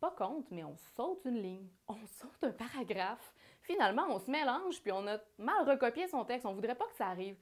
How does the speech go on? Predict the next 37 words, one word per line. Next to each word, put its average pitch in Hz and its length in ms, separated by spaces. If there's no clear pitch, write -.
Je - 40
te 320 120
montre 370 180
un 214 80
exemple 175 580
avec 294 260
une 190 100
feuille. 127 360
Alors, 202 240
ça, 311 160
c'est 302 100
ma 233 140
règle. 190 360
Tout - 80
le 180 60
monde, 285 320
ça, 311 180
c'est 277 80
ma 175 100
règle. - 220
Alors, 208 140
je 226 80
pourrais 359 200
mettre 440 200
ma 269 100
règle 269 400
ici, 262 400
et 277 140
je 262 140
sais 320 180
que 320 140
je 262 120
serais 226 300
rendue 202 420
à 240 180
simple 339 280
interligne. 220 840